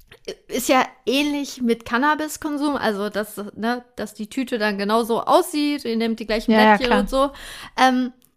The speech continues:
Speaker 1: das hilft mir echt gut beim Runterkommen, hat aber halt nicht diesen Effekt von Cannabis, ne? Also sprich, dass
Speaker 2: Das
Speaker 1: es
Speaker 2: ist nicht
Speaker 1: illegal ist und
Speaker 2: berauschend.
Speaker 1: hei-, genau, aber ich glaube, durch dieses Setting, dieses, ne, mit dem Drehen und dann sieht das so aus und so, ich meine, ist auch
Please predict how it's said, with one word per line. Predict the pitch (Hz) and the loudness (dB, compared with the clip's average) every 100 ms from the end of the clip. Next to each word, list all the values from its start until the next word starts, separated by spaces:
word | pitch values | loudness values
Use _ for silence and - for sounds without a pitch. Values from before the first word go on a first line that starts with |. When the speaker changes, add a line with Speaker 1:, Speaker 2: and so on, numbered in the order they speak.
| _ _ _ _ _ _ _ - - | _ _ _ _ _ _ _ -12 -4
Speaker 1:
das | 254 349 - - - | -2 -2 -6 -12 -2
hilft | 330 359 359 339 | 2 2 0 -4
mir | 330 311 - | -2 -2 -2
echt | 262 254 - - | -4 -4 -14 -8
gut | 269 262 | -6 -2
beim | - 262 | 0 2
Runterkommen, | 240 233 220 185 175 196 185 190 | 2 0 0 -6 -8 -8 -6 -4
hat | 320 | -2
aber | - 330 330 | 2 2 2
halt | 339 330 | 2 -2
nicht | 320 - | -6 -8
diesen | 330 311 | -8 -6
Effekt | 277 294 320 - | -8 -6 -8 -6
von | 330 311 | -6 -4
Cannabis, | 311 240 185 - - - | -2 -2 -2 -6 -10 -10
ne? | 202 | -8
Also | 208 208 185 180 - | -6 -6 -8 -12 -16
sprich, | - - 208 | -14 -10 -10
dass | 220 208 | -8 -6
Speaker 2:
Das | 220 | -4
Speaker 1:
es | 220 | 4
Speaker 2:
ist | |
nicht | 247 233 | 4 6
Speaker 1:
illegal | 240 | 6
ist | 220 | 8
und | 196 | 6
Speaker 2:
berauschend. | 196 | 4
Speaker 1:
hei-, | 220 - - _ _ - | 0 -2 -8 _ _ 0
genau, | 349 294 226 - - | 4 6 4 -2 -6
aber | - 254 185 | -2 0 0
ich | - | -4
glaube, | - 311 381 302 240 262 277 | -2 2 4 4 2 0 0
durch | 269 - | -6 -10
dieses | 254 208 202 - | -10 -10 -10 -4
Setting, | - 339 - 196 180 185 | 0 0 0 -4 -4 -6
dieses, | 202 202 214 208 - - | -6 -4 -6 -8 -16 -10
ne, | 240 247 247 | -4 -4 -4
mit | 226 | -6
dem | 240 240 | -4 -4
Drehen | 233 247 285 302 294 269 | -2 0 0 0 0 -2
und | 240 233 | -4 -4
dann | 233 233 233 233 | -4 -4 -6 -8
sieht | 277 277 | -8 -6
das | 262 254 | -6 -8
so | 240 | -6
aus | - 277 277 285 - | 2 4 4 0 -6
und | 254 | -4
so, | 254 | -4
ich | 240 | -2
meine, | 220 226 | -4 -4
ist | - - - | -6 -4 -2
auch | 269 285 | -2 -2